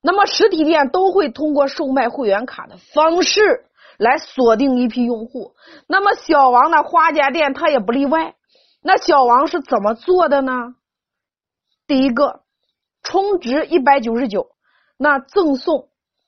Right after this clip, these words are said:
价值一千八的这个啤酒三百瓶，这个呢是条件是不允许带走的，你可以随时来这儿喝。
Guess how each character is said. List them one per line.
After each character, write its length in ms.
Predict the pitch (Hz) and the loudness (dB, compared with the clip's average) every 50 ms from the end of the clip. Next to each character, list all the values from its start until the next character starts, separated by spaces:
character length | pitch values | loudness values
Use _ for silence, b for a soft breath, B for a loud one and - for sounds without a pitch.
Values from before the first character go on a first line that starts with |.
| _ _ _ _ _ _ _ _ _ | _ _ _ _ _ _ _ _ _
价 300 | - 339 330 247 247 233 | -4 -2 0 0 0 -2
值 260 | 190 - 202 214 240 | -2 -4 -6 -6 -4
一 200 | 226 277 285 254 | -2 -4 -4 -4
千 380 | 247 - - 294 254 254 247 240 | -6 -6 -4 -2 -2 -2 -4 -4
八 300 | 247 240 226 226 233 233 | -2 -2 0 0 0 0
的 160 | 220 202 185 | 2 0 0
这 100 | 185 185 | 0 -2
个 100 | 175 - | -4 -6
啤 260 | - - - 208 196 | -6 -10 -12 -10 -8
酒 180 | 175 185 - - _ _ | -8 -8 -10 -10 _ _
三 360 | - - - 277 262 254 254 | -20 -6 -2 -2 0 0 0
百 140 | 233 175 160 | 0 0 -2
瓶， 340 | - - 147 139 156 233 _ _ _ _ _ _ _ _ _ _ _ _ _ _ _ _ _ _ _ _ _ _ _ _ _ _ _ _ _ | -2 -6 -8 -8 -10 -12 _ _ _ _ _ _ _ _ _ _ _ _ _ _ _ _ _ _ _ _ _ _ _ _ _ _ _ _ _
这 160 | - 302 302 | -6 -4 -2
个 120 | 240 247 | 0 0
呢 340 | 226 226 220 208 208 208 220 _ _ | 0 0 -4 -4 -6 -8 -12 _ _
是 400 | _ - - 214 202 196 190 185 | _ -18 -12 -8 -6 -4 -6 -6
条 360 | - - - - 185 185 202 | -8 -12 -6 -2 -2 0 0
件 160 | 233 233 220 | -2 -4 -6
是 60 | 233 | -6
不 120 | 214 - 247 | -8 -10 -8
允 160 | 220 220 247 | -8 -8 -8
许 120 | 247 262 | -8 -8
带 200 | 226 - 320 302 | -8 -6 -6 -8
走 220 | 247 - 196 - - | -6 -8 -10 -10 -10
的， 140 | 151 - - | -14 -16 -14
你 160 | - 220 220 185 | -10 -10 -8 -8
可 180 | - - 240 | -8 -6 -6
以 100 | 254 254 | -6 -6
随 260 | 240 - - 233 247 | -6 -8 -8 -8 -8
时 140 | - - - | -8 -8 -10
来 160 | 196 185 180 | -10 -8 -8
这 60 | 170 165 | -8 -8
儿 60 | 170 | -10
喝。 360 | - - - 185 170 - - | -10 -10 -8 -8 -8 -8 -10